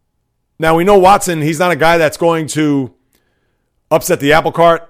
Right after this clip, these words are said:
We understand that he's frustrated. We understand that he's been perturbed by what's taken place here in Houston. And can they mend these fences? Well, it's up to Cal McNair to do so.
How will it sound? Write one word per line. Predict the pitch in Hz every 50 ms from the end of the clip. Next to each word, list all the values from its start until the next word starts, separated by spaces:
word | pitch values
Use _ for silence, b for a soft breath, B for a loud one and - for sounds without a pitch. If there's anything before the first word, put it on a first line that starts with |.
| _ _ _ _ _ _ _
We | - 123 143
understand | 151 151 135 - 170 160 160 151
that | 135
he's | 135 117
frustrated. | - 135 123 - - 160 165 165 160 160 156 135 - _ _
We | - 120 139
understand | 143 139 - - 151 151 147 143
that | 143 135 127 123
he's | 131 139 135 127 110 92 - _ _ _ _ _ _ _ _ _ _ _ -
been | 143 147 135
perturbed | 123 - - 156 160 165 170 165 139
by | 147 143 147
what's | 139 131 151 151 - -
taken | 160 151 123 135
place | - 147 156 160 147 -
here | 160 156 151 151 139 127 - _ _ _ _ _ _ _ _ _ _ _ -
in | 151 156 147
Houston. | 139 160 160 143 - 165 156 151 151 143 - _ _ _ _ -
And | 143 139 139 135 131 131 131 127 - _ _ _ -
can | - - 160 180 190
they | 190 190
mend | 190 190 196 190
these | 190 185 -
fences? | - 190 196 185 - 196 196 196 165 - - - _ _ _ _ _ _ _ _ _ _ _ _ _ _ _ _ _ -
Well, | 160 165 165 160 160 156 -
it's | 170 156 -
up | 190 185 -
to | 185
Cal | - 165 170 185 180
McNair | 175 147 127 175 180 185
to | 165
do | 131 143 196
so. | 175 - 135 123 123 117 -